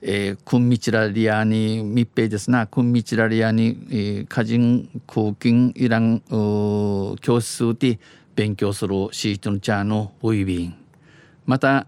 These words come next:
今年の沖縄地方は例年にない猛暑に見舞われ、えー、今年のうちなや、一トン変わっての、お、デージな踏み地、えー、ないびて、えー、糸満市内の小中学校で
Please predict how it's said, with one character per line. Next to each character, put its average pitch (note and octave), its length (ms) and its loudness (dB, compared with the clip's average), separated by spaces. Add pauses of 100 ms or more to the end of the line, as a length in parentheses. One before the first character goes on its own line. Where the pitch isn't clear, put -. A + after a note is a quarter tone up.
(120)
今 - 120 -14
年 E3 260 0
の G2+ 280 0 (640)
沖 B2+ 160 -2
縄 B2 180 2
地 C#3 140 -2
方 A#2 280 2
は G#2+ 340 0
例 D#3 400 2
年 D3 260 2
に D3 120 4
な A2+ 160 4
い G2 120 0
猛 G2+ 280 0
暑 G2 180 -2
に G2 260 0 (100)
見 F#2+ 160 -2
舞 F#2 200 -4
わ F#2+ 120 -4
れ、 F#2+ 200 -4 (460)
え F2 180 -4
ー、 - 20 -10
今 - 160 -8
年 G2+ 240 -2
の A2+ 120 2
う F2 80 -8
ち G#2+ 140 -6
な G#2+ 220 -2
や、 A#2+ 320 -2 (1300)
一 - 220 -4
ト B2 140 2
ン B2 360 2
変 C3+ 120 -2
わ A#2+ 80 2
っ - 20 0
て - 160 -2
の、 A2+ 240 2 (140)
お、 F#2 320 -4
デ G2 160 0
ー - 20 -2
ジ A#2 100 -2
な E3+ 120 2
踏 E3+ 120 -2
み D3+ 140 0
地、 C#3 240 -2 (220)
え - 60 -12
ー、 F#2 240 -2
な F#2+ 120 -2
い F#2+ 100 0
び F#2+ 140 -6
て、 G#2+ 260 -4 (680)
え - 440 -16
ー、 - 80 -8
糸 A2+ 120 0
満 A2+ 120 2
市 A2+ 520 2
内 A2+ 200 2
の G#2+ 300 0
小 A#2 220 0
中 A#2+ 180 0
学 A#2+ 200 -2
校 A2+ 220 2
で A#2 260 0